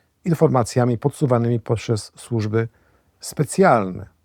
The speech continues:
Obrońca zgodnie ze swoim etosem, jako człowiek zaufania osobistego i publicznego, posiada specyficzną wiedzę o swoich klientach. Ci bowiem ujawniają przed adwokatem wiele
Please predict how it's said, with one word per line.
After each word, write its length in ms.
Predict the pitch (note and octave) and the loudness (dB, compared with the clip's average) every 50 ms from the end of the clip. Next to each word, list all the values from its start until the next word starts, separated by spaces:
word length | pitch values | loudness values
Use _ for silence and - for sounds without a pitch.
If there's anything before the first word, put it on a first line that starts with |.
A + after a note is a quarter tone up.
| _ _ _ _ _ _ _ _ _ _ _ _ | _ _ _ _ _ _ _ _ _ _ _ _
Obrońca 640 | - D3 D3+ G3+ A#3+ B3+ A#3+ - - D3+ C3 B2+ - - | 0 2 4 6 6 4 4 4 4 4 4 4 2 -2
zgodnie 580 | G#2+ A#2 C3 C#3 F#3 G3 E3+ C#3+ C#3+ C#3+ C3 | -2 -2 2 4 4 4 4 4 2 4 4
ze 200 | A2+ G#2+ A#2+ A#2 | 4 2 2 0
swoim 540 | G#2+ - - - - C#3 B2+ B2 A2 A2+ C#3+ - | 0 -2 -4 -2 0 2 2 2 0 -2 -4 -4
etosem, 640 | - A2+ - - - G3+ F3 - - - A2+ G2 G2+ | -4 -4 0 2 2 2 2 0 -4 -6 -6 -4 -2
jako 260 | G#2+ G#2+ G2+ - A#2+ | -2 -4 -2 -2 -4
człowiek 320 | - - D3+ B2+ B2+ A#2 A2 | -2 0 0 0 0 0 2
zaufania 640 | A2 A#2+ A2+ A2+ G#2 - C3+ B2 A#2+ A2+ G#2+ G#2 G#2 - _ _ _ _ _ _ _ _ _ _ _ | 2 2 2 0 0 0 0 0 0 0 -2 -4 -6 -10 _ _ _ _ _ _ _ _ _ _ _
osobistego 1000 | - E3+ F3 - - - C#3+ A#2 A2+ A2 G2+ - - - A2 G#2 F#2+ F#2+ G2 - | 4 4 4 6 6 4 4 4 4 2 0 0 0 2 2 2 2 0 -4 -4
i 240 | - - A#2+ A2 G2 | -4 -4 -4 -6 -6
publicznego, 840 | - - D3+ B2+ A2 A2 G#2+ - - - - C3+ D3 C#3+ C3 C#3 | -2 0 0 0 2 0 -2 -2 -2 -2 0 0 0 2 0 -2
posiada 360 | A#2+ - C#3+ C3 - D#3 C3+ C3 | 0 0 -2 0 2 2 0 0
specyficzną 720 | - - - D3+ - - - - - D3+ - - D3 C3 | -2 -2 -2 -2 -2 -4 -6 -8 -8 -8 -4 -2 0 0
wiedzę 420 | A2+ A#2+ B2+ B2+ A#2 B2 B2 B2 B2+ - _ _ _ _ _ _ _ _ _ _ | 2 4 4 4 4 2 0 -2 -4 -6 _ _ _ _ _ _ _ _ _ _
o 120 | - F3 | -4 -4
swoich 460 | C#3 - - - B2+ A#2+ A#2+ G2+ - _ | -4 -4 -2 2 2 2 2 0 -4 _
klientach. 720 | - D#3 E3 E3 D3+ C3 A2 G#2 F2+ - - A#1 - - | -4 0 2 4 4 4 4 2 0 -2 -4 -4 -4 -4
Ci 140 | - C#3+ | -2 0
bowiem 440 | A#2 C3+ C#3+ B2+ B2+ C3 B2+ B2+ A#2+ - _ _ _ _ _ | 2 4 4 4 2 2 0 0 -2 -4 _ _ _ _ _
ujawniają 800 | - D3+ C#3+ C#3 B2+ A#2+ A2+ B2 C3+ C#3 C3+ B2+ A#2 A2 G#2+ G#2+ | 0 4 6 6 6 6 4 4 4 6 6 4 4 2 -2 -4
przed 340 | F#2 - - - G#2+ G2 - | -6 -6 -4 -2 -2 -2 -2
adwokatem 720 | - A#2+ G#2 G#2 G#2+ A2+ - - C3+ C3+ A#2+ - A#2+ A2 | -2 -2 0 0 0 -2 0 2 2 2 2 0 0 0
wiele 400 | G#2+ A2+ D3+ C#3+ B2 A#2 A2+ B2+ | 2 2 2 2 2 2 0 -2